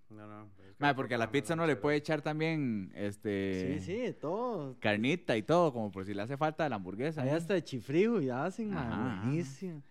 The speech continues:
Speaker 2: Y para los que no les cuadra, piña, también se le echa a la, a la pizza,
Speaker 3: Buenísima.
Speaker 2: piña. No, jamás, piña.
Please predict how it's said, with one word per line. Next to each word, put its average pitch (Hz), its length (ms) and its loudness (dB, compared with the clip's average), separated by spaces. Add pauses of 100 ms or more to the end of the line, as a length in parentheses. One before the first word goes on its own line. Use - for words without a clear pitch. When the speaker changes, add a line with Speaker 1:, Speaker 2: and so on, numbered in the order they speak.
(120)
Speaker 2:
Y 120 80 0
para 123 200 4
los 113 120 -2
que 120 80 -6
no 117 80 0
les 139 120 -2
cuadra, 156 320 2
piña, 135 380 0
también 87 260 -4
se 120 80 -6
le 110 60 -4
echa 110 160 -6
a 110 40 -2
la, 101 40 -2
a 87 40 -6
la 113 380 -4
pizza, 123 340 -4
Speaker 3:
Buenísima. 101 180 -10
Speaker 2:
piña. 123 420 -2 (2000)
No, 78 360 -2
jamás, 104 400 -2 (140)
piña. 135 360 -2